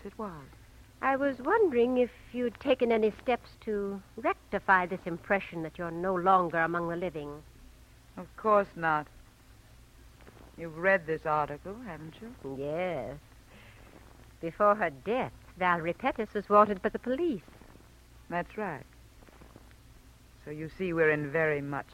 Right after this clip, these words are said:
Speaker 1: the same position, aren't we? Neither of us can go to the police, or anyone, about the little secrets we've both discovered.
Speaker 2: You're quite confident?
Speaker 1: No. Just very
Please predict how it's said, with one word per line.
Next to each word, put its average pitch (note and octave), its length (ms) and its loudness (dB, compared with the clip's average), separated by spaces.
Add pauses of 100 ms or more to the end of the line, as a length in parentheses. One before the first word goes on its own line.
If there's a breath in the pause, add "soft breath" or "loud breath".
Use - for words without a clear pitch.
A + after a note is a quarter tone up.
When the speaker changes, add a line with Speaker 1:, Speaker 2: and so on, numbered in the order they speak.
Speaker 1:
the A#2+ 100 -16 (120)
same C3+ 280 -6
position, A#2+ 540 -12
aren't A2+ 260 -14
we? - 80 -16 (1400)
Neither G3 420 8
of A#2 120 0
us A2+ 160 -6
can C3 140 -8
go B2+ 140 -6
to B2 100 -10
the A#2+ 80 -10
police, B2+ 320 -10 (1200)
or E3+ 180 -2
anyone, B2 580 -10 (920 loud breath)
about C3 220 -4
the D#3+ 60 -6
little E3 220 -6 (140)
secrets G3 440 -8
we've G#3 280 -8
both G#3 200 -4 (120)
discovered. A3+ 520 -12 (300 loud breath)
Speaker 2:
You're G3+ 200 6
quite - 400 -2
confident? G3+ 580 -2 (580)
Speaker 1:
No. D#3+ 280 -8 (1500 loud breath)
Just G#3 140 -6
very C4 560 6